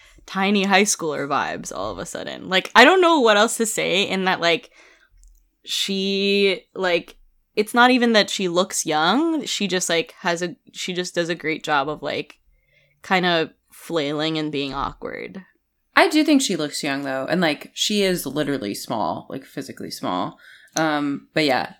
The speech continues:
Speaker 2: it is strange to see
Speaker 1: Also
Speaker 2: her.
Speaker 1: in this movie is Nico Hiraga, who's in, um, uh,
Speaker 2: Booksmart.
Speaker 1: Booksmart, yeah, who we like. Uh, we did,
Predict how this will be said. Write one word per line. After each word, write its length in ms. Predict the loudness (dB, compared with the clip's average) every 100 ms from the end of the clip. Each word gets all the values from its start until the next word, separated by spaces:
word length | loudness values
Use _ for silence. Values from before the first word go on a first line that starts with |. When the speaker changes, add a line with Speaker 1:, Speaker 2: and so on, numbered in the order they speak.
| -6
Speaker 2:
it 140 | -2
is 160 | -2 -4
strange 460 | -6 -6 -10 -10
to 60 | 2
see 100 | 6
Speaker 1:
Also 200 | 6 6
Speaker 2:
her. 40 |
Speaker 1:
in 80 | 4
this 180 | 2 2
movie 280 | 2 4 4
is 140 | 2
Nico 220 | 0 0 -2
Hiraga, 720 | 0 2 2 0 -4 -4 -4
who's 220 | -8 -8
in, 180 | -8 -6
um, 640 | -6 -6 -8 -10 -12 -14 _ -20 -20 _ _ _ _ -12
uh, 320 | -10 -8 -4
Speaker 2:
Booksmart. 760 | -4 -4 -6 -2 0 0 -2 -4
Speaker 1:
Booksmart, 440 | -4 -6 -6 -10 -10
yeah, 380 | -8 -6 -6 -10 -10
who 60 |
we 120 | -8
like. 300 | -8 -10 -14 -20 -20 -20 -20 _ 2
Uh, 380 | 6 6 4 2
we 180 | 2 4
did, 540 | 8 8 6 4 2